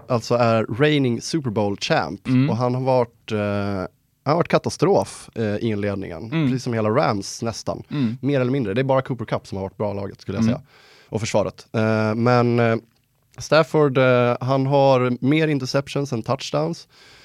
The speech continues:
Speaker 1: Jag såg att han har noll touchdowns, tror jag, i fjärde kvarten,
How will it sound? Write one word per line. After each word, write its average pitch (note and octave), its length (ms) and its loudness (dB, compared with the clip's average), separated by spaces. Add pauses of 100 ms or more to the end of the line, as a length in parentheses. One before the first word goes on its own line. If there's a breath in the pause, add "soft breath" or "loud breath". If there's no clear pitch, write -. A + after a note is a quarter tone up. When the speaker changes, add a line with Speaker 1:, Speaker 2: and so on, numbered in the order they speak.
(220 soft breath)
Speaker 1:
Jag A#2 160 -4
såg B2+ 260 -2
att B2 100 -2
han A#2+ 200 -4
har A#2+ 400 0
noll C3+ 580 2
touchdowns, A2+ 500 -6
tror G2+ 200 -4
jag, G#2+ 100 -4
i G2+ 380 -4
fjärde G#2+ 1080 -2
kvarten, F#2+ 440 -4